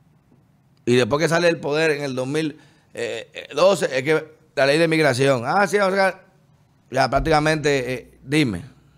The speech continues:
El reglamento. Ah, que saque, ve. Después, jugando a, a dos bases. Por eso, creo que usted, presidente Abinader, que tiene muy buenas relaciones,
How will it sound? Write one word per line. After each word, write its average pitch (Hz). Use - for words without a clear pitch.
El 117
reglamento. 123
Ah, 185
que 147
saque, 170
ve. 170
Después, 127
jugando 143
a, 127
a 120
dos 139
bases. 110
Por 104
eso, 127
creo 120
que 143
usted, 131
presidente 123
Abinader, 120
que 113
tiene 110
muy 120
buenas 117
relaciones, 110